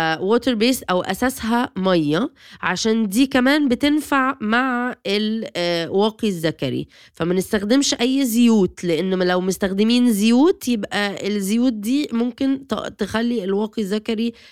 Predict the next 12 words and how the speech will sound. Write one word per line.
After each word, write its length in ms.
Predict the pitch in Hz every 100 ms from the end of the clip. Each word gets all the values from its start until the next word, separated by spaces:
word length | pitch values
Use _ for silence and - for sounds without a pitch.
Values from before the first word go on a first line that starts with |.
| _ -
آم، 720 | 175 170 165 165 160 156 147 -
آه، 260 | 156 151
بتاع 360 | 151 165 196 190
ده 200 | 196 190
ي-، 520 | 156 160 156 147 143
يعني 520 | - 151 143 143 139 -
ي-، 260 | 151 147 -
يتفكك. 760 | 160 156 - 165 - - _ _ _ _ _ _ _ _ _ _ _ 185
القاعدة 440 | 185 277 302 269
رقم 300 | 262 294 247
أربعة 640 | 185 185 214 233 254 277 - _ _ _ 156
أهي 300 | 151 214